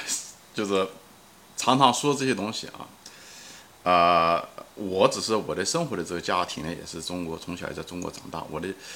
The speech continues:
只是我的这个家庭中这方面经验接触的不是很多啊。但是我接触了很多朋友，他很多人就说啊，不要受骗啊等等这些东西。我就谈一谈这个，我对这个被骗啊，这五十多岁的一个老男人，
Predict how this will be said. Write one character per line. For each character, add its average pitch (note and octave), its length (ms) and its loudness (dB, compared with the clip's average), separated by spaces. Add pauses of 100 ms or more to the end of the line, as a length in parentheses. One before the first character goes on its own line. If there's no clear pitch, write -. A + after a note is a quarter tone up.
(180)
只 F2+ 100 -6
是 A#2+ 80 -2
我 D#2+ 220 -2
的 E2 80 -4
这 G#2+ 100 -8
个 G#2 80 -6
家 F#2 220 0
庭 D#2 220 -8
中 E2 540 -6
这 G2+ 120 -4
方 G2 180 -4
面 F#2 160 -2
经 G2 220 -4
验 F#2+ 180 -4
接 F#2+ 180 -6
触 F2+ 160 -14
的 F2 60 -8
不 F#2 140 -10
是 F#2 80 -6
很 - 200 -14
多 E2+ 120 -10 (140)
啊。 - 120 -20 (420)
但 A2 160 -2
是 A2 120 0
我 F2 180 2
接 A#2+ 140 -4
触 B2 100 -6
了 A#2 80 -2
很 D2+ 160 -8
多 F#2+ 80 -4
朋 E2 340 -8
友， G2 240 -4
他 E2+ 300 -10 (340)
很 - 80 -8
多 E2+ 120 -4
人 E2+ 60 -4
就 E2 60 -8
说 - 160 -8
啊， G#2+ 240 -6
不 G#2 60 -6
要 G2+ 160 -2
受 G2 220 -4
骗 G2 200 -4
啊 F2 80 -2
等 D#2+ 200 -6
等 E2+ 120 -8
这 E2 60 -12
些 D#2+ 60 -8
东 E2 160 -10
西。 - 160 -14
我 F2 80 -4
就 C#3 80 -6
谈 G2+ 260 -4
一 - 20 -8
谈 A#2 280 -4
这 - 100 -8
个， G2 260 0 (680)
我 F2+ 200 0
对 D#3 320 4
这 A#2 100 -2
个 G#2+ 140 0
被 A#2+ 220 0 (100)
骗 D#3+ 440 2 (140)
啊， E2+ 160 -4
这 E2+ 80 -8 (140)
五 E2 60 -8
十 G2+ 80 -8
多 A#2 120 0
岁 C3 160 -2
的 A2 80 -2
一 G2 40 -4
个 G2 160 -2
老 F#2+ 160 -2
男 F#2 260 0
人， F2 100 -2